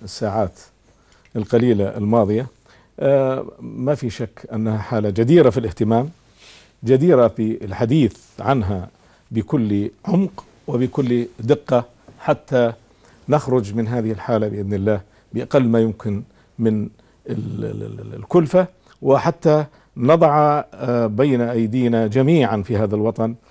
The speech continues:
خارطة طريق، نتعلم من السلبيات، لعلنا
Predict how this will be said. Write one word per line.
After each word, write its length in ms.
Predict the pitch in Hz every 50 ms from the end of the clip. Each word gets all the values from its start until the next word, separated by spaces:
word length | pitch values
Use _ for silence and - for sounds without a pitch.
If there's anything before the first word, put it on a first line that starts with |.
| _ _ _
خارطة 400 | - - 160 151 135 127 98 113
طريق، 400 | 104 - - 117 117 117 113 104 - _ _ _ _ _ _ _ _ _ _ _ _ _ _ _ _ _ _ -
نتعلم 680 | 110 123 113 - 135 113 123 123 113 107 101 98 101 - _ _ _ _ _ _ -
من 140 | 117 120 117
السلبيات، 680 | 110 - - 120 107 98 107 104 104 104 98 92 - - - _ _ _ _ _ -
لعلنا 560 | 110 110 107 113 113 107 101 101 98 98